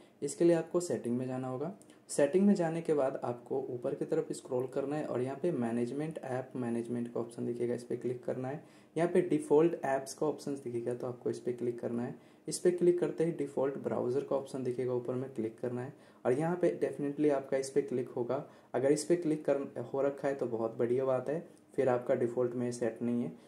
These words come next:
लेकिन अगर इस पर सेट है तो समझ जाइए डिफ़ॉल्ट में ये वाला ब्राउज़र सेट है। अगर आप इसका करना चाहते हो तो ये भी कर सकते हैं। फिलहाल मैं इस पर क्लिक कर देता हूँ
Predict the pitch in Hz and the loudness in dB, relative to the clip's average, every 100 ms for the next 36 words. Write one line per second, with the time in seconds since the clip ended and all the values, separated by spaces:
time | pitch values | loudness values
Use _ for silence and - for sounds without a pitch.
0 | - 127 135 143 143 143 165 160 143 135 | -4 -2 0 2 2 2 0 0 0 0
1 | 139 143 139 123 120 127 135 127 120 120 | -2 -4 -2 -2 0 0 2 0 2 0
2 | 117 120 113 120 123 120 120 113 120 120 | 2 0 2 4 2 0 0 0 -2 -2
3 | 113 - 131 - - - 123 156 165 175 | -6 -4 -8 -10 -20 -4 2 4 2 0
4 | - 170 143 127 143 131 131 143 123 117 | 0 0 0 -2 -4 -4 -2 0 0 0
5 | 123 123 127 127 123 - 131 - - - | 0 -4 -4 -6 -8 -8 -8 -10 -18 -20
6 | - - 160 175 156 131 - 139 - 120 | -6 4 6 6 2 -2 -2 -2 0 -2
7 | 127 120 120 120 135 | 0 0 -2 -2 -8